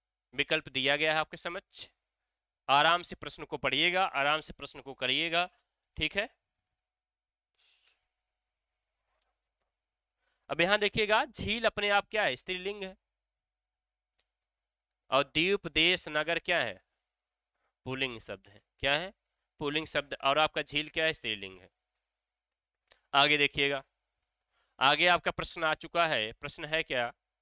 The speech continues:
निम्नलिखित में पुल्लिंग शब्द छांटिए। क्या छांटना है? पुल्लिंग शब्द का क्या करना है? चुनाव करना है। निम्नलिखित में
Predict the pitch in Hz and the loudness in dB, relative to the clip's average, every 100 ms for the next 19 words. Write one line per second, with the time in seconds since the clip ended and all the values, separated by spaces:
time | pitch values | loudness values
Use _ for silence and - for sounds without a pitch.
0 | _ _ _ _ _ _ _ _ _ _ | _ _ _ _ _ _ _ _ _ _
1 | _ _ _ _ _ - 160 208 220 196 | _ _ _ _ _ -4 -2 -2 0 0
2 | - 214 208 170 151 147 - _ _ _ | 0 -4 -2 2 2 2 -4 _ _ _
3 | - 180 190 208 220 214 - 180 170 - | -6 0 2 2 0 -4 -2 -4 -4 -18
4 | - - - 135 - 113 90 _ - 175 | -16 -8 -2 0 0 -6 -8 _ 0 0
5 | - 175 - 190 208 - _ _ _ 180 | 2 0 2 -2 -2 -6 _ _ _ -6
6 | 185 202 214 - 180 - 185 196 185 190 | -4 -4 -4 -6 -6 -6 -6 -4 -2 -2
7 | 190 208 - 175 165 147 123 110 110 143 | -2 -4 -4 -2 0 0 -2 -6 -6 -4
8 | 175 175 220 180 175 190 | -4 -4 -6 -4 -2 -4